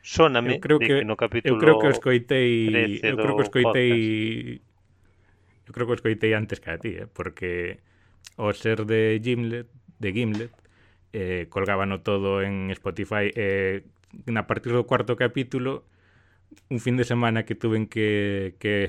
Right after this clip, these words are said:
Speaker 2: a-, adiantar traballo, que tuven traballando pola miña cuenta na casa durante o confinamiento, escoiteime no fin de semana, pois, do catro ao dez, ou así, todos os capítulos que quedaban colgados.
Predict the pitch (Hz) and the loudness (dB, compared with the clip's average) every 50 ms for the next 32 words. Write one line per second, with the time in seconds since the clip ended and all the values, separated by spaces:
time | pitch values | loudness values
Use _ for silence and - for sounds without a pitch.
0 | - - 113 110 101 101 98 98 101 98 98 104 104 92 - 104 104 - 110 101 | -4 -4 -4 -2 0 0 0 0 0 0 0 -2 -2 -2 -4 -6 -4 -4 -4 -2
1 | 104 104 98 95 98 90 90 - 104 101 101 - 101 98 101 101 107 101 101 95 | -2 -2 -2 -2 -4 -6 -6 -6 -6 -6 -4 -4 -2 -2 0 0 -2 -2 -4 -4
2 | - 101 98 101 101 101 98 98 - 101 98 98 - 95 95 95 - - 107 95 | -4 -4 -4 -2 -2 -4 -4 -2 -2 -4 -2 -2 -4 -6 -6 -6 -4 -2 -4 -4
3 | - - 85 85 90 90 95 95 98 92 95 95 95 98 98 - 101 101 104 113 | -4 -6 -8 -8 -8 -8 -8 -8 -6 -6 -6 -8 -8 -8 -8 -8 -6 -6 -4 -4
4 | 120 117 113 110 - - - _ _ _ _ _ _ _ _ _ _ _ _ - | -4 -4 -6 -8 -12 -16 -16 _ _ _ _ _ _ _ _ _ _ _ _ -6
5 | 120 107 98 - - 104 101 - 117 113 113 107 104 110 104 - - 113 110 107 | -6 -6 -4 -4 -4 -2 2 2 2 2 2 2 0 0 -2 -2 -2 0 0 0
6 | 101 - 110 113 117 113 113 117 113 - - 90 85 85 82 - - 92 98 95 | -2 -2 -2 0 0 0 0 -2 -4 -4 -6 -6 -6 -6 -8 -10 -6 -4 -4 -2
7 | - - 107 - - 107 107 98 87 87 85 87 87 80 - _ _ _ - 87 | 0 0 0 0 0 0 0 0 0 -2 -2 -4 -6 -6 -8 _ _ _ -10 -8
8 | 87 - - 85 78 - - 101 92 95 - 98 90 85 - 98 87 101 95 85 | -8 -8 -8 -12 -8 -6 -4 -4 -4 -4 -6 -6 -8 -8 -10 -8 -8 -8 -8 -8
9 | 95 85 85 87 85 - 95 92 90 90 85 - 85 82 80 80 82 - - - | -8 -10 -10 -10 -8 -6 -6 -6 -6 -6 -8 -8 -8 -8 -8 -8 -12 -14 -18 -20
10 | - - | -20 -20